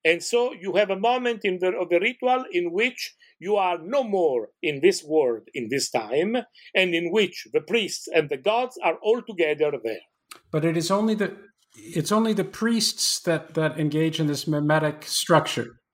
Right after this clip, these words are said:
Speaker 1: Only the priests. Only the priests.
Speaker 2: I see.
Speaker 1: Only,
Speaker 2: Okay.
Speaker 1: only, only uninitiated can, uh,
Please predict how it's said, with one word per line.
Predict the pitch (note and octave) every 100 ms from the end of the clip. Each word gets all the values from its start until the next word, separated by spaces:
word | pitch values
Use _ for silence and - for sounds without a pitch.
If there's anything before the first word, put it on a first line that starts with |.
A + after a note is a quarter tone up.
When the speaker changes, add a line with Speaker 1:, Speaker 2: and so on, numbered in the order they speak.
| _
Speaker 1:
Only | F3 F#3 E3+
the | D3
priests. | - F3 - - - _ -
Only | D3 C3+
the | A2+
priests. | - - - - - _ _ _ _ _
Speaker 2:
I | B2+
see. | B2 -
Speaker 1:
Only, | C#3 E3+ E3+ -
Speaker 2:
Okay. | F#3 G3+
Speaker 1:
only, | G3+ G3+ G3 - _
only | - F#3 G3 G3
uninitiated | - E3+ F3 - E3+ D#3+ - D3+ - - - -
can, | C3+ C#3 C3
uh, | C3